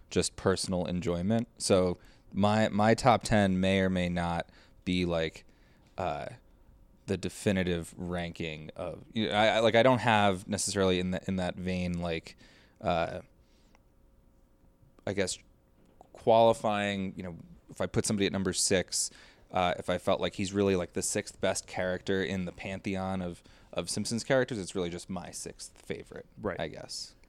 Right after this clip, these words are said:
Speaker 2: No, that's, that's the whole point, right?
Speaker 1: Yeah.
Speaker 2: So, uh, now Justin's back. Let's go ahead and get started. So, uh, Jimmy, who is your number ten?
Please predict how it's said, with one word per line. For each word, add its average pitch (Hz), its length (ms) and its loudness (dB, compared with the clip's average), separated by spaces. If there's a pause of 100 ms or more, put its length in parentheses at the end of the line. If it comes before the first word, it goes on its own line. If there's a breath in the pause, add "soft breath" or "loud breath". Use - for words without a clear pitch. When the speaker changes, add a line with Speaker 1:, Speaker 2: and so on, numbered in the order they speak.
Speaker 2:
No, 92 320 -2
that's, 92 300 -12 (140)
that's - 220 -12
the 98 80 -12
whole 92 160 -8
point, 90 280 -10
right? 87 140 -8
Speaker 1:
Yeah. 98 200 -4 (480 soft breath)
Speaker 2:
So, 101 460 0 (140)
uh, 117 100 -6
now 113 240 -2 (100)
Justin's 107 380 -2
back. 92 320 -4
Let's 117 140 -6
go 147 140 2
ahead 127 120 0
and 113 80 0
get 98 100 -2
started. 101 600 -2
So, 98 540 2
uh, 98 320 -2
Jimmy, 127 460 2
who 143 100 4
is 139 100 6
your 120 100 0
number 95 180 0
ten? 87 320 -8